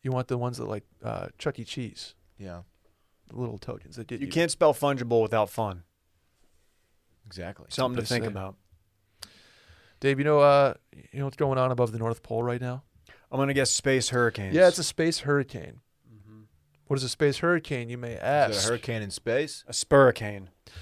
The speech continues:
Speaker 1: Uh, hurricanes in Earth's lower atmosphere are powerful rotating weather systems around a relatively calm center. Space hurricanes are much of the same, just in space.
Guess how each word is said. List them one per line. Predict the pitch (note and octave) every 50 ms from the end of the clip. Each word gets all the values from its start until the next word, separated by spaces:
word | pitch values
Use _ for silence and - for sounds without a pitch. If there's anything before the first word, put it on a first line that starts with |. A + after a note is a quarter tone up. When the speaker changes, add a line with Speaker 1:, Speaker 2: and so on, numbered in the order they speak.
| - - - - - _ _ -
Speaker 1:
Uh, | B2 B2+ B2+ B2+ B2+ B2+ C3 - - -
hurricanes | - - F3+ G3 F#3+ - G#3 F#3+ F3 D3
in | C#3+
Earth's | D3+ C#3 A#2+ -
lower | C3+ D3 F3+ G#3 G#3 E3
atmosphere | C3+ B2 A2 A2 A2 - - - A#2 A#2+ A#2+ B2+ D3 _ _ _ _ _ -
are | B2 A#2+
powerful | - - - C3+ C3+ C3+ - - C#3 B2
rotating | B2 B2+ B2+ B2 - B2+ A#2+ A#2 A2+
weather | A#2+ A#2+ A#2+ A#2+
systems | G#2+ - - A2 - - B2 A2+ A2
around | A2 A2 A2 A2+ A2
a | A2
relatively | A2 A2 A2 A2 - - - B2+
calm | B2 - - A#2 A#2+ B2
center. | A2 - - F3+ F#3 F#3+ - - - - _ _ _ _ _ _ _ _ _ _ _ - -
Space | - - - G3+ G3+ G#3+ G#3
hurricanes | - D#3+ D3+ C3+ B2 - - A#2+ A2+ A2+ A2+ A2 - - - _ _ _ _ _ - - _ _ _ _ _ -
are | A#2 A#2
much | B2 A#2+ -
of | A#2
the | A2+ A2
same, | - - C3+ B2+ A#2+ A2
just | G#2 - - -
in | G#2+
space. | G2+ - - - - A#2+ A#2+ A#2+ A2+ G#2 - - - - - -